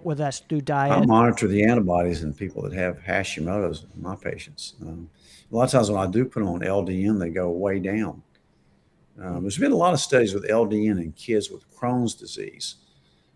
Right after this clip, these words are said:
Speaker 2: another autoimmune disease that's bad, um, you know, but, uh, and it's been helpful in reducing those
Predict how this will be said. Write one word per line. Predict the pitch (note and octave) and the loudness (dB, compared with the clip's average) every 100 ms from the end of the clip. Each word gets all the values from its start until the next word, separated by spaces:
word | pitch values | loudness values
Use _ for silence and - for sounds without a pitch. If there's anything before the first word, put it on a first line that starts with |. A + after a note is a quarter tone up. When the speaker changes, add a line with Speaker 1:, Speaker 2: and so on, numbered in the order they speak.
| _ | _
Speaker 2:
another | F#2+ G#2+ G#2 F2 - _ _ _ _ _ _ - | -6 -2 -2 -2 -6 _ _ _ _ _ _ -6
autoimmune | G#2+ G2+ F#2 G2+ G#2 | -2 0 0 0 0
disease | E2+ F2 | -2 -4
that's | D#2+ - - - _ | -6 -10 -16 -20 _
bad, | D#2 G2+ F#2+ D#2 E2 - _ _ _ _ _ _ - G2+ | -6 -2 -2 -4 -8 -14 _ _ _ _ _ _ -8 -6
um, | F#2 F2 E2+ D#2+ E2 - _ _ _ _ _ - - - - | -4 -4 -4 -6 -8 -14 _ _ _ _ _ -20 -20 -20 -16
you | F2+ | -10
know, | F2 F2+ F2 E2+ _ | -8 -6 -6 -8 _
but, | F#2 - - | -6 -6 -6
uh, | F2+ E2+ E2 E2+ _ _ _ _ _ _ _ _ - - | -6 -4 -4 -8 _ _ _ _ _ _ _ _ -20 -10
and | G2+ | -6
it's | F2+ - | -6 -6
been | - G#2 F#2 | -8 -6 -4
helpful | G#2 A2+ A2 E2+ | 0 0 0 -6
in | E2+ | -4
reducing | E2+ E2 G#2+ - F#2 F2 | -2 0 -2 -2 -4 -2
those | G2 G2+ - - | 0 -2 -6 -12